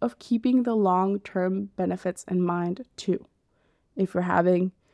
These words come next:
trouble <laughs> justifying that time or expense or whatever it might be to yourself. Want an extra push to get started or keep going? Then I'll leave you with Cassandra's call to rebel.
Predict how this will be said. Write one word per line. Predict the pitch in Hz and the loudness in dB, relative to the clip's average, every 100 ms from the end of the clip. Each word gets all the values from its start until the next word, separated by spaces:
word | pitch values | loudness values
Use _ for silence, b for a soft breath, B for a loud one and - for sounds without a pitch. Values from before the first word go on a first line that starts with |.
| _ _ | _ _
trouble | - 220 202 196 | 4 6 6 4
<laughs> | 185 | 4
justifying | 180 - 185 - - 208 208 196 269 - b b b | 0 0 -4 4 4 6 2 2 0 -4 b b b
that | - 180 190 | 0 0 2
time | 190 180 185 | 4 4 4
or | 180 | 0
expense | 175 - - 165 180 - - | -4 -6 2 2 2 -6 -8
or | 185 | -4
whatever | 185 175 175 | -2 0 -2
it | 175 | -2
might | 175 175 | -4 -6
be | 185 | -8
to | 180 - | -8 -8
yourself. | - - - - - _ _ _ _ _ _ _ _ _ _ _ | -10 -8 -8 -8 -10 _ _ _ _ _ _ _ _ _ _ _
Want | 220 277 | 2 2
an | - _ | 0 _
extra | 196 - 233 | -2 0 -2
push | 226 269 269 - | 0 0 0 -2
to | - | -4
get | 196 180 | -2 -4
started | - 180 180 240 - _ _ | -2 -2 0 0 -4 _ _
or | 190 175 | -4 -4
keep | - 202 | -4 -2
going? | 185 196 392 - _ _ _ _ _ _ _ _ _ - | 0 0 0 -6 _ _ _ _ _ _ _ _ _ 0
Then | 233 247 262 262 | 4 6 4 2
I'll | - 226 | 2 2
leave | 262 269 | 2 -2
you | 294 | -2
with | 269 226 - | -2 -4 -4
Cassandra's | - 202 196 190 190 - | -6 -2 0 0 -2 -4
call | - 185 185 180 - | 0 2 2 0 -4
to | - 202 | -6 0
rebel. | 202 185 - - | 2 2 0 -2